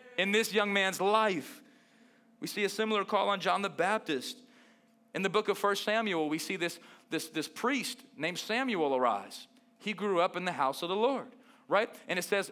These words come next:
"In his boyhood," right? Many believe that Samuel was either twelve to thirteen years old. God had not visited the people with a word for many years. The people were sinful. People had turned away from God.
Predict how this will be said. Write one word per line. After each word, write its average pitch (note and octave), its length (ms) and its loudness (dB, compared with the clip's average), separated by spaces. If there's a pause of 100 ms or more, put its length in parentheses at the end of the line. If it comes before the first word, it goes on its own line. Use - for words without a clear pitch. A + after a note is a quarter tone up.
"In A#3 160 2
his G#3+ 400 2 (180)
boyhood," E3+ 800 2
right? E3+ 280 2
Many F3 200 0
believe F#3 340 -2
that F3 180 0
Samuel F3+ 340 -4
was E3+ 140 -2
either E3+ 140 -4
twelve E3+ 320 0
to F3 60 -6
thirteen F3 360 -6
years E3+ 200 -6
old. G3+ 200 -2 (320)
God F#3+ 260 4
had F#3+ 160 2
not E3+ 240 2
visited F3+ 340 -2
the E3 60 -8
people G3 300 -4
with E3 140 0
a E3+ 60 0
word E3+ 440 0 (1120)
for E3 160 -4
many G3+ 240 0
years. G3 600 -2 (1040)
The A2+ 60 -20
people F3+ 280 -4
were F3+ 100 0
sinful. F3+ 580 -4
People E3 200 -2
had D3+ 100 -2
turned E3+ 240 -6
away E3 240 2
from D#3+ 220 -8
God. E3+ 460 0